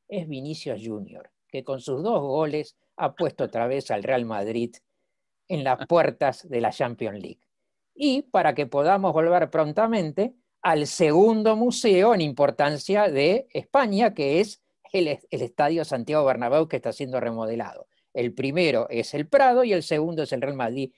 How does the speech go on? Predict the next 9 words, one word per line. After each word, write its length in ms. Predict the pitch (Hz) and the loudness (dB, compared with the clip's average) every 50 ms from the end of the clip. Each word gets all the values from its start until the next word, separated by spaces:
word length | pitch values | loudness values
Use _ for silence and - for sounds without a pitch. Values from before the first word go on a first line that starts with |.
| _ _ - | _ _ -8
en 160 | 139 127 123 | -8 -6 -2
cantidad 560 | 135 123 113 113 - 117 120 131 131 131 139 | -2 -2 -2 -2 -4 -2 2 2 2 2 2
de 140 | 127 120 101 | -2 -4 -4
turistas 440 | - 123 110 117 117 - - 110 - | -4 -6 -6 -6 -6 -6 -8 -10 -8
que 120 | - 107 | -8 -8
lo 120 | 104 101 | -6 -6
visitan. 460 | 101 92 - - - - _ _ - _ _ _ _ _ _ _ _ _ _ _ _ | -8 -10 -14 -18 -20 -20 _ _ -20 _ _ _ _ _ _ _ _ _ _ _ _
Así 280 | - 139 - - 170 156 | -10 -8 -6 -6 -6 -4
que 240 | - 160 156 - | -4 -6 -6 -6